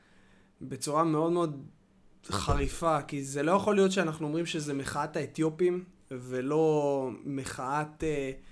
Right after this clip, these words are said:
מחאת האנשים ומחאת האזרחים נגד גזענות, אבל איכשהו, אה, החברה שלנו כל כך גזענית, שזה מאוד קל לסווג את זה,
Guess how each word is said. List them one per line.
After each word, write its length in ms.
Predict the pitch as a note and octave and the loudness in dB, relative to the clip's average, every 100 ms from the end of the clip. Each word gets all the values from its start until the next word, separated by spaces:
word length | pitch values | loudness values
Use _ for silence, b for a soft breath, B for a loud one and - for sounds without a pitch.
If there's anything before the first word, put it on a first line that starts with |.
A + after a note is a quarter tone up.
| b b b b | b b b b
מחאת 460 | C#3+ C3+ - C#3 D3+ | -8 -4 0 0 0
האנשים 640 | D#3 C#3+ C#3+ - F3+ F3 D3+ | 0 -2 -2 0 2 2 0
ומחאת 440 | C3+ C3 C#3+ D3+ | -2 -2 -2 0
האזרחים 720 | D#3+ C#3 C#3 - E3+ D#3+ D3 | -2 -2 -4 -4 -2 0 2
נגד 340 | D3+ D#3+ D#3 D3+ C#3+ - _ C#3+ | 2 2 0 -2 -6 -16 _ -8
גזענות, 720 | C#3+ C#3 C3+ C3 D3 F3 F#3 _ b b b b | -4 -2 -2 -2 0 -2 -6 _ b b b b
אבל 260 | B2+ B2+ F#3 | -10 -4 -2
איכשהו, 840 | D#3+ - F#3 F3+ E3 D#3 D3 C#3 - _ | 0 2 4 6 4 2 0 -4 -10 _
אה, 40 | - - - _ - | -20 -20 -20 _ -14
החברה 380 | - - C#3+ D#3+ | -8 -6 -2 -2
שלנו 240 | D#3+ E3+ | 2 0
כל 100 | D#3 | 0
כך 200 | D3+ F3 | -2 -2
גזענית, 480 | E3+ E3+ D#3 D3 E3 | -2 -2 0 0 0
שזה 240 | D#3+ C#3 C#3 | -2 -6 -4
מאוד 320 | C#3 D#3 D#3 | -2 -2 -4
קל 180 | - D#3+ | -2 0
לסווג 680 | D#3 D#3 - C3+ D3 E3 | 0 0 -2 -2 0 2
את 100 | E3 | 2
זה, 280 | D3+ D3 C#3 | 0 -2 -2